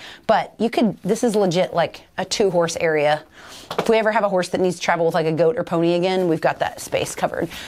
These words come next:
The other thing, love, love, love these petitions. I love that there's no bars, that they can't see each other at all. That's a lot of, um, what makes Mojo really mad in the trailer is being able to see somebody. So the fact that you can't see anybody next to you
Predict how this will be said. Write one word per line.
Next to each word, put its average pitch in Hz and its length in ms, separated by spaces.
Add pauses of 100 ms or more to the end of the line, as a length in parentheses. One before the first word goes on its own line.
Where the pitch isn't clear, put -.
(100)
The 214 140
other 247 220
thing, 320 360 (100)
love, 214 420
love, 214 220
love 190 240
these 180 160
petitions. 160 560 (100)
I 269 180
love 240 360
that 208 120
there's 202 300
no 196 300
bars, 180 640 (640)
that 196 220
they 202 180
can't 208 340
see 214 160
each - 160
other 190 200
at 185 200
all. 180 340
That's 196 200
a 202 40
lot 175 300
of, 208 320
um, 175 380 (100)
what 190 340
makes 190 240
Mojo 180 400
really 180 220
mad 180 240
in 220 60
the 214 80
trailer 196 420
is 185 120
being 180 140
able 160 140
to 175 80
see 262 160
somebody. 330 400 (280)
So - 140
the 247 80
fact 277 260
that 349 100
you 320 100
can't 294 280
see - 260
anybody 214 400
next 180 320
to 269 100
you 302 260